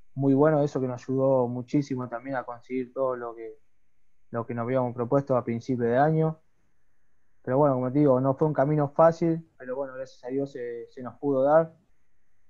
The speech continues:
Eh, en ese tiempo la verdad que no hemos pasado un buen momento en lo futbolístico.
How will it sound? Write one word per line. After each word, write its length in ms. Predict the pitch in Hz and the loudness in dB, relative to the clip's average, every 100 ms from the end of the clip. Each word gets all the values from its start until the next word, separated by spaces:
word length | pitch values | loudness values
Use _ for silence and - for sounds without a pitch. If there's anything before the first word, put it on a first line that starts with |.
| - - | -20 -18
Eh, 440 | 113 110 107 107 107 | -14 -12 -10 -12 -10
en 80 | 123 | -8
ese 220 | 127 123 | -6 -6
tiempo 240 | 143 143 | -2 0
la 60 | 131 | 0
verdad 200 | 127 135 | 0 0
que 160 | 127 123 | -2 -4
no 120 | 135 | -4
hemos 180 | 139 123 | -4 -4
pasado 340 | 120 143 139 | -4 -2 -2
un 380 | 127 123 120 127 | -2 -6 -10 -4
buen 180 | 143 143 | -2 -2
momento 420 | 135 147 151 139 | -4 -6 -6 -8
en 60 | 123 | -8
lo 360 | 120 117 117 - | -10 -10 -14 -10
futbolístico. 840 | 131 123 156 165 165 147 156 156 | -6 -4 -4 -4 -6 -4 -4 -6